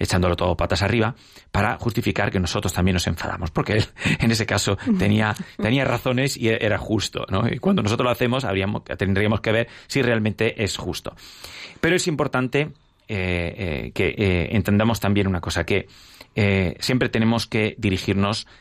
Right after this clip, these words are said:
Speaker 1: a, a lo que está mal y no a la persona, ¿m? Eh, nunca a la persona,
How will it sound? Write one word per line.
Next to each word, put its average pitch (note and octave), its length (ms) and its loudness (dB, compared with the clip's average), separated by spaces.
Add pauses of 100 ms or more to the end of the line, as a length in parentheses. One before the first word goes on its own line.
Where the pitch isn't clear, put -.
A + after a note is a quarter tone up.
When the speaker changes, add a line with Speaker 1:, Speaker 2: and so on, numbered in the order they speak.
(120)
Speaker 1:
a, F2+ 260 0
a - 200 -2
lo G2 180 2
que F#2 120 -2
está G#2 260 0
mal A2+ 360 0
y G2+ 140 -6
no F#2+ 120 -2
a F#2+ 40 0
la F2 100 -2
persona, C#2 640 -6
¿m? A2+ 200 -2 (520)
Eh, D#2+ 840 -2 (240)
nunca G#2 260 2
a - 20 4
la F2 80 2
persona, E2+ 480 -2